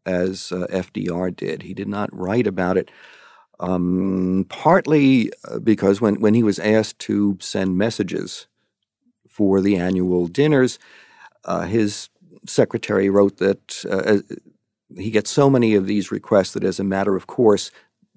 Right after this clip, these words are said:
the White House has decided they, that he, he will not honor, uh, any of them because he can't do them all. But, um, Truman, uh,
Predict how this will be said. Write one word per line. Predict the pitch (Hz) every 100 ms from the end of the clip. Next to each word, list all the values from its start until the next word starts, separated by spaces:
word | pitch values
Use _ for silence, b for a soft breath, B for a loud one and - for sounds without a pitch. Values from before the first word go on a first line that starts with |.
| - _
the | 131 120
White | 107 104
House | 101 98
has | 101 90
decided | 95 - 92 92 98
they, | 95 98 -
that | 101 90
he, | 101 - -
he | - 110
will | 98
not | 98 90 -
honor, | 85 85 82 b b
uh, | - -
any | 123 113 101
of | 90
them | 60
because | - 95 92
he | -
can't | 92 90
do | - 104
them | 90
all. | 101 98 76 - b b b b
But, | - 101 98 _ 110
um, | 104 104 104 - -
Truman, | - 151 151 143
uh, | 143